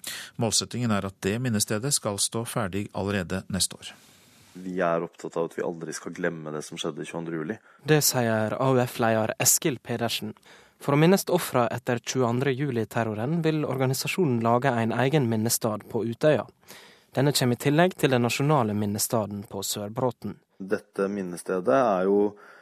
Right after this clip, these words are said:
Speaker 2: eh, blir utviklet, eh, med mer tanke på, eh, de som er direkte berørt. Det er vanskeligere å,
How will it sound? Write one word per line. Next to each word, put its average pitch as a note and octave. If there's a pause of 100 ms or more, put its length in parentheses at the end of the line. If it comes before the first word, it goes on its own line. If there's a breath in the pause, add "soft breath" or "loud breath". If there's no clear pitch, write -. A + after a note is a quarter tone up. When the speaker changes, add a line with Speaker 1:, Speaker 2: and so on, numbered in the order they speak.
(280 loud breath)
Speaker 2:
eh, G2 (400)
blir A#2 (140)
utviklet, -
eh, G2+
med G#2
mer F#2+
tanke F2+
på, G2 (580 soft breath)
eh, G2
de F#2
som F#2+
er F2
direkte F2+
berørt. F#2+
Det G2
er G#2
vanskeligere F2+
å, F#2+